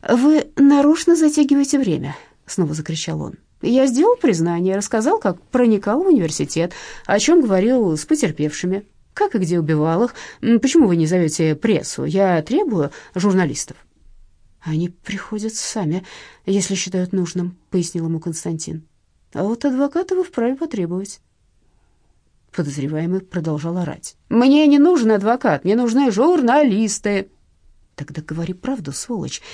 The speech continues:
и не морочь нам голову". Антон внезапно затих, с надеждой посмотрев на Скворцова.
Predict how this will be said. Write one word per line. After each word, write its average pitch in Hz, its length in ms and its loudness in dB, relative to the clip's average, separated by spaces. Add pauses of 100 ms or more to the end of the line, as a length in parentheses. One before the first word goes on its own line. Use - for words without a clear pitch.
(240)
и 214 120 2
не 214 80 4
морочь 247 340 -2
нам 151 160 -4
голову". 156 400 -10 (880)
Антон 277 420 -4
внезапно 359 460 -2
затих, 330 560 -6
с - 120 -16
надеждой 240 480 -4
посмотрев 208 560 -6 (400)
на 202 240 2
Скворцова. 165 580 -10